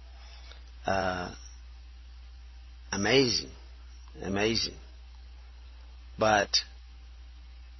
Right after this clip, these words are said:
you cannot be that divided person. You must be one with the Spirit, the original Spirit of God. You must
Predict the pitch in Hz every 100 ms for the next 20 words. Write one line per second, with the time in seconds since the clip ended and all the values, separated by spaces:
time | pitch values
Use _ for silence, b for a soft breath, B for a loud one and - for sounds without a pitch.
0 | - - - 120 - 165 139 120 90 117
1 | 120 95 80 - 73 78 80 - - 80
2 | 82 - - - - - - - 101 113
3 | 110 104 - 104 101 95 87 90 101 127
4 | 101 92 92 - - - - 107 92 -
5 | - - - - - - - - - 92
6 | 87 90 113 110 107 95 - - 104 101
7 | 85 - - 90 - - - - - -
8 | - - - - - - - - b b
9 | b b b - 113 113 107 107 -